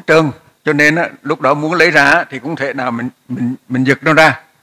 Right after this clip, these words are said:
mà mình phải đẩy nó cho nó, <laughs> nó chảy ra thì được. Đó, cho nên cái, cái tính, đây là cái tính, tính chứ không phải là cái, không phải là cái tính chất mà, à, vật chất của nó, mà là cái,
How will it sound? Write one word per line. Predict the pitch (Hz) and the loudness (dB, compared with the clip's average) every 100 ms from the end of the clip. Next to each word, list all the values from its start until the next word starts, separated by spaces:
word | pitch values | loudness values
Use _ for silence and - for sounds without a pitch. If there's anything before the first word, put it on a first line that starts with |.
| _ _ _ _ | _ _ _ _
mà | 127 | -8
mình | 123 123 | -6 -6
phải | 139 - | -8 0
đẩy | 165 165 | 2 2
nó | 160 156 | 2 0
cho | 160 147 | 2 2
nó, | 147 120 | 2 0
<laughs> | 180 | -2
nó | 160 | -2
chảy | 143 110 107 | 2 2 2
ra | 143 | 0
thì | 107 | -2
được. | 117 101 - _ _ _ _ _ _ _ _ _ _ _ _ _ _ _ - | -6 -6 -8 _ _ _ _ _ _ _ _ _ _ _ _ _ _ _ -6
Đó, | 131 143 - | -4 -4 -4
cho | 143 | 0
nên | 131 | 0
cái, | 127 147 _ - | 0 -6 _ -8
cái | 151 | -4
tính, | - 196 233 | -2 -2 0
đây | 170 160 | 0 0
là | |
cái | 127 151 | -2 -6
tính, | - 165 214 - _ _ _ - | -4 -2 -2 -8 _ _ _ 0
tính | 165 220 208 | 0 2 0
chứ | |
không | 170 190 | -2 0
phải | 131 139 | 2 2
là | 151 127 | 4 0
cái, | - 170 170 _ _ _ _ _ _ _ _ _ _ | 0 -6 -6 _ _ _ _ _ _ _ _ _ _
không | 135 170 | -6 -4
phải | - 139 | 0 0
là | 151 127 | 2 0
cái | 120 147 | -2 -6
tính | 165 170 | -6 -2
chất | 185 180 - | -2 -2 -6
mà, | 143 127 117 117 113 107 _ _ _ _ _ _ _ _ - | -4 -2 -2 -2 -6 -10 _ _ _ _ _ _ _ _ -10
à, | 113 110 110 110 110 107 110 - _ | -4 -2 -2 -4 -6 -12 -16 -20 _
vật | 120 - | -8 -2
chất | 180 185 | -2 -2
của | 131 | -2
nó, | 127 165 | 0 0
mà | 135 120 | 0 -4
là | 113 113 | -2 -2
cái, | - | -4